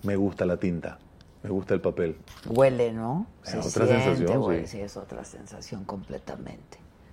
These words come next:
Speaker 2: ¿Y, y tienes una libreta y se acaba la libreta y comienzas otra? ¿O
Speaker 1: La,
Speaker 2: donde
Speaker 1: la verdad es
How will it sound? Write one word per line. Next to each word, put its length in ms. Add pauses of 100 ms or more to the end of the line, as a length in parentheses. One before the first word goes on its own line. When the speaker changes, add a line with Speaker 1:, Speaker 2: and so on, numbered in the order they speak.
(540)
Speaker 2:
¿Y, 180
y 120
tienes 480
una 200
libreta 360
y 40
se 120
acaba 280
la 140
libreta 440
y 140
comienzas 680
otra? 280 (1000)
¿O 180
Speaker 1:
La, 80
Speaker 2:
donde 220
Speaker 1:
la 100
verdad 200
es 40